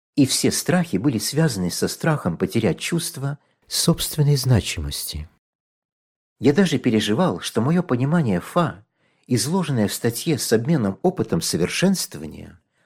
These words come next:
окажется недостаточно глубоким. Этот страх также был связан с желанием показать себя. Продемонстрировав глубокое понимание «фа», я хотел подчеркнуть собственную значимость.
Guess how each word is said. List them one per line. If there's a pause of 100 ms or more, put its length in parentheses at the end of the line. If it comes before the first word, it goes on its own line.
окажется
недостаточно
глубоким. (560)
Этот
страх
также
был
связан
с
желанием
показать
себя. (540)
Продемонстрировав
глубокое
понимание
«фа», (480)
я
хотел
подчеркнуть
собственную
значимость.